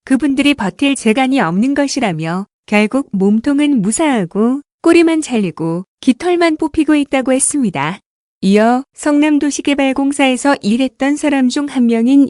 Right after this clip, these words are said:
유동규 씨는 구속되고 유한기 본부장과 김 차장은 유명을 달리했고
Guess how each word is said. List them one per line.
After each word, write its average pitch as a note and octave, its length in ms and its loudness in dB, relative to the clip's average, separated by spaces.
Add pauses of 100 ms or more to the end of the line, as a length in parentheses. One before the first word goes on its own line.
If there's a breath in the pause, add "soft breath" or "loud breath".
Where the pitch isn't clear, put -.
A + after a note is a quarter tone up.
(120)
유동규 B3+ 440 0
씨는 C#4+ 320 0
구속되고 A#3 760 -4 (480)
유한기 D4 380 2
본부장과 C#4 680 0
김 C#4 240 0
차장은 D4+ 640 2
유명을 C#4 460 2
달리했고 B3+ 720 -2